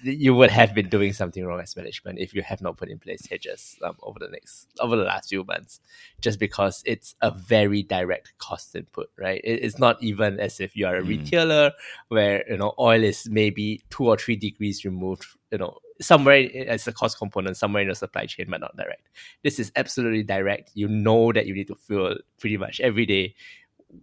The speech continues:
Speaker 1: You know how much you are going to use. Why are you not hedging it, right?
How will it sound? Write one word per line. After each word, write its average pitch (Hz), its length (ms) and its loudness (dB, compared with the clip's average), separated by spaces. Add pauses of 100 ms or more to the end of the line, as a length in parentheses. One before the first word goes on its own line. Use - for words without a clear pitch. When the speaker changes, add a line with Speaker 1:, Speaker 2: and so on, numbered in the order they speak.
(140)
Speaker 1:
You 123 120 0
know 127 380 6
how 131 140 0
much 113 260 0
you 127 80 4
are 98 60 2
going 104 220 -2
to 104 100 -4
use. 98 420 -2 (100)
Why 98 220 4
are 98 40 4
you 92 140 -2
not 90 200 -6
hedging - 300 -10
it, - 120 -14 (140)
right? - 200 -8